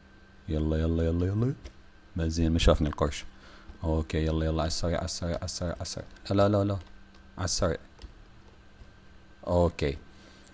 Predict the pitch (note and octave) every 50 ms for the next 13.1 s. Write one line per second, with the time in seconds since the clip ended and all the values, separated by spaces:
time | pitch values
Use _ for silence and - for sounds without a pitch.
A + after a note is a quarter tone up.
0 | - - - - - - - - B2 C3 C#3+ B2+ - - D#3+ E3+ E3 D3 C3+ B2
1 | A2 - - G2+ E2+ F2+ F2 D#2+ E2 E2+ E2 D#2+ G#2 B2+ D#3+ E3+ - - - A#2+
2 | G#2 G2 F2+ F#2 F#2+ G2+ A#2+ C3+ - - F#2+ F2+ E2+ E2 - F#2+ E2+ F2 F2 F#2
3 | G2 G#2+ A2 G2 G#2 G#2 G2 E2+ D2+ D2+ C#2 - - - - - - - - -
4 | - - - - - - - F#2+ G2+ A#2+ C3 B2+ A2+ G2 F#2+ G2+ G#2+ B2 C3 C3
5 | B2 B2 C#3+ E3 F3+ - - - A#2 A2+ A2+ A#2 A#2+ A#2 G#2+ G#2+ G2+ G2 F#2+ F#2
6 | G2 A#2 B2+ C#3 C3 B2 A#2 G#2+ G#2 F#2 E2+ - - F#2 F#2 F#2 G2 A2 A2+ A2
7 | A2 A#2+ A2 G2 F2+ F2 G#2+ B2 C#3+ C#3+ D3+ D#3+ D#3 - - - - - - -
8 | F#2+ F2+ F2 F2 - - B2 - - G#2+ F2+ G2+ G#2 G#2+ F#2+ E2 D#2+ - - -
9 | - - - - - - - - - - - - - - - - - - - F2+
10 | F#2+ - - G#2+ - - A2+ A#2 D3 G3+ A#3 - - - - - - - - -
11 | - - F#2+ A#2 C#3 - - D#3 - C#3+ B2 A#2+ A2 B2+ D#3+ A#2+ - A#2+ C#3 D#3
12 | D3+ C#3+ C#3+ C3 - - C#3+ D3+ E3+ D#3+ - - - B2 A2+ G2 D#2+ F#2 G2+ B2
13 | E3+